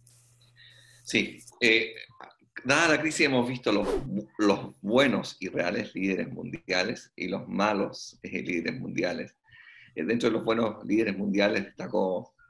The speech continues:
obviamente, la primera ministra de Nueva Zelanda, que dejó Nueva Zelanda como primer país, eh, sin coronavirus. Eh, y, ¿y qué hace Jacinda Ardern tan diferente a otros líderes internacionales? Y es la cercanía con la ciudadanía.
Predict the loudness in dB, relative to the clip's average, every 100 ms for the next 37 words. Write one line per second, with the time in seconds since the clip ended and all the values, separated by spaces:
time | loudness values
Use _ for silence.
0 | _ -8 -6 -6 -6 -6 -6 -4 -4 -4
1 | -4 -8 -4 -2 0 -2 -2 -6 -6 -6
2 | -8 -10 -14 _ _ _ _ _ _ _
3 | _ _ _ -10 2 6 6 6 6 4
4 | 2 -2 4 6 6 2 2 2 2 2
5 | 0 0 -2 -2 -2 -2 0 2 2 0
6 | -4 -4 -4 -4 -4 -4 -2 -2 -2 0
7 | 0 0 -4 -8 -12 _ -4 -2 -2 -4
8 | -6 -8 -12 _ _ _ -14 -12 -8 -8
9 | -10 _ -4 2 2 2 -4 -8 -6 -4
10 | -4 -4 -10 -8 -6 -2 0 2 4 4
11 | 2 -2 -8 -6 -4 -4 -2 -2 -2 -2
12 | -2 -4 -6 -4 -2 -4 -12 -18 -18 -16
13 | -12 -8 -6 -6 -4 -4 -4 -4 -4 -2
14 | -2 -2 -2 -2 -4 -4 -4 -4 -6 -6
15 | -8 -10